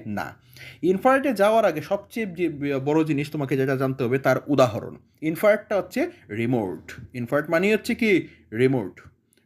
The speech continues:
রিমোট মানে তো আমরা চিনি সবাই না, আমরা জানি না রিমোট? হ্যাঁ, রিমোট মানে হচ্ছে কি, রিমোট মানে হচ্ছে এই যে টিভি, আহ, রিমোট, এসির রিমোট, তারপরে ওই যে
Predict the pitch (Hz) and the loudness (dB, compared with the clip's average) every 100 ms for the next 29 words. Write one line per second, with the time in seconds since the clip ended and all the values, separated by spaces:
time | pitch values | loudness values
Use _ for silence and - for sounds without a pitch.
0 | 127 139 180 190 190 190 190 175 170 185 | -4 0 0 2 0 2 2 2 -2 -2
1 | 190 190 _ _ - 170 160 151 196 180 | -4 -8 _ _ -6 -2 0 2 0 2
2 | 156 165 190 220 202 208 277 311 123 120 | 0 0 2 4 4 2 0 -4 -6 -6
3 | 104 - 175 165 185 185 180 190 196 196 | -6 -6 -4 -4 -4 -4 -2 -2 -2 0
4 | 262 330 - - - 131 139 165 175 175 | 2 2 -4 -20 -12 -4 -2 -2 -2 -2
5 | 165 175 160 156 156 175 165 180 180 170 | 0 0 0 -2 -2 -4 0 2 2 0
6 | - - - _ _ - 135 127 147 156 | -2 -12 -20 _ _ -8 0 4 4 4
7 | 156 156 - _ _ 139 135 160 151 151 | 2 0 -10 _ _ -6 0 2 2 0
8 | 151 151 147 - _ _ _ 139 135 151 | -2 -2 -4 -8 _ _ _ -4 -2 0
9 | 147 143 143 | 0 2 0